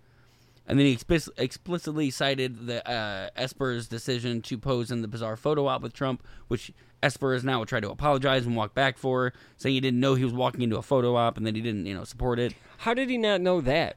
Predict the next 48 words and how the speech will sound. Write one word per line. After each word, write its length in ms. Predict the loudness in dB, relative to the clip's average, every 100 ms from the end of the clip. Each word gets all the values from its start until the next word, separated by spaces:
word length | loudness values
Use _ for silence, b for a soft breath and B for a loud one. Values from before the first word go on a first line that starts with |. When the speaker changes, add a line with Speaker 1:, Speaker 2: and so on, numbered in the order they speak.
| 10
Speaker 1:
I 60 |
mean, 160 | 10 12
Speaker 2:
We, 40 | 10
Speaker 1:
it 100 | 8
looked 180 | 6
really 200 | 6 8
Speaker 2:
we 60 | 10
Speaker 1:
bad. 220 | 12 12
Speaker 2:
all 100 | 12
Speaker 1:
He 120 | 10
Speaker 2:
knew, 60 | 8
Speaker 1:
was 120 | 8
in 140 | 8 6
Speaker 2:
no, 160 | 6
no, 160 | 6 4
no, 260 | 4 4 2
no. 40 | 2
Speaker 1:
army 240 | 6 6 6
Speaker 2:
C-, 100 | 4
Speaker 1:
fatigues, 500 | 6 6 4 -2 0
like 80 | 2
Speaker 2:
C 180 | 6 6
N 120 | 8
N 400 | 6 4 2 2
knew 180 | 2 2
that 300 | 0 -2 -4
thirty 380 | 4 6 8 8
minutes 400 | 8 6 2 2
before 380 | 2 4 6 4
it 80 |
fucking 360 | 4 4 4 2
happened. 500 | 2 2 0 -2 -4
Like, 240 | -2 -2 -2
we 280 | -2 2 4
knew 440 | 4 4 2 -2 B B B
as 140 | 2
soon 340 | 2 4 4 4
as 320 | 4 2 2
the 100 | -2
protesters 760 | -4 4 4 4 0 2 -2 0
were 220 | -2 -2
cleared 640 | -2 -2 2 2 2 0 -6 -12
why 400 | -2 2 4 4
they 160 | 2 0
were 160 | -2
being 320 | 0 0 -2
cleared. 440 | 0 2 2 0 -12 b b b -4
It, 180 | -2 -2